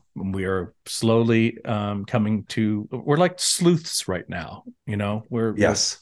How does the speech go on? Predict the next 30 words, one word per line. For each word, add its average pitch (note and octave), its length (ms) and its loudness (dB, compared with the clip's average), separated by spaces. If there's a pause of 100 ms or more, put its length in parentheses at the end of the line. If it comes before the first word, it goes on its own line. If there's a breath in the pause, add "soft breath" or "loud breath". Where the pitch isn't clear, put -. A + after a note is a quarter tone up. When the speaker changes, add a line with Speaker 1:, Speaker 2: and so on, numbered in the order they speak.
(140)
Speaker 2:
We're F#2 100 0
Speaker 1:
figuring C#3 380 4
Speaker 2:
figuring B2+ 140 8
Speaker 1:
out G2 240 6
Speaker 2:
out - 60 2
Speaker 1:
everything, F#2 440 4
Speaker 2:
the, F2+ 60 -6
Speaker 1:
yes. F#2+ 120 -4
Speaker 2:
what F#2+ 140 4
was F#2 120 0
going F#2+ 280 4
on F#2+ 260 4
Speaker 1:
What - 120 4
Speaker 2:
here. - 80 2
Speaker 1:
happened. G#2 560 -2
Yes. G#2 540 -8
Okay. A2 280 0
Speaker 2:
Um, B2 720 8
Speaker 1:
Um, B2 240 4
Astrometrics D#3 540 2
Lab. E2 240 0 (420)
Speaker 2:
Mm-hmm. A2 140 4 (220)
Speaker 1:
Icheb - 60 -8
is A#2+ 560 4 (140)
looking D3 440 4
at B2+ 520 -2
the C3+ 120 -2
screen, B2 880 4
and A#2+ 280 0
I, F3+ 180 0